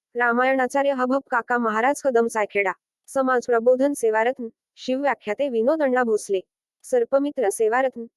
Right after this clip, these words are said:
सर्पमित्र देवानंद माणिक लिंबाळकर, आयुर्वेदिक सेवारत्न, अनिल कुलकर्णी नाथरेकर, कृषी सेवारत्न, शेतकरी भागवत तुळशीराम मगर, उद्योजक सेवारत्न, संतोष चौधरी,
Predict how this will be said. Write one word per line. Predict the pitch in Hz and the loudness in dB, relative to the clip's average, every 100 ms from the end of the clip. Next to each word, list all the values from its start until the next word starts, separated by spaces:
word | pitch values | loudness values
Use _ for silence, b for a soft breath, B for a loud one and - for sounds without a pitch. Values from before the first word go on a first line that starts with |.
| _ _ | _ _
सर्पमित्र | - 285 269 269 254 254 285 | 0 2 4 0 2 2 4
देवानंद | 262 233 240 285 | 4 4 2 0
माणिक | 269 226 262 247 | 0 2 2 0
लिंबाळकर, | 220 214 208 202 180 - _ _ 226 | 2 2 2 0 -4 -8 _ _ -4
आयुर्वेदिक | 254 294 269 247 269 | -2 0 0 0 -4
सेवारत्न, | - 220 226 247 240 233 - _ | -2 0 2 0 -2 -12 -18 _
अनिल | 247 285 233 | -2 0 0
कुलकर्णी | 285 262 262 254 240 | 0 2 2 4 4
नाथरेकर, | 202 - 196 190 175 - _ _ - | 0 0 -2 0 -4 -6 _ _ -6
कृषी | 285 - 285 | -6 -6 -4
सेवारत्न, | 233 214 240 247 240 262 _ _ _ | 0 2 0 -2 -6 -16 _ _ _
शेतकरी | - 269 - 233 | -4 -4 2 2
भागवत | 277 247 226 254 311 | 2 0 2 0 0
तुळशीराम | 294 247 262 240 226 | -2 0 2 2 0
मगर, | 208 196 180 _ _ _ | 0 0 -2 _ _ _
उद्योजक | 262 269 311 294 254 | -8 -4 -2 -2 -2
सेवारत्न, | 233 214 226 247 220 226 _ _ | -2 0 2 0 -4 -14 _ _
संतोष | - 262 262 311 - | 0 0 0 -2 2
चौधरी, | 262 226 214 | 2 4 2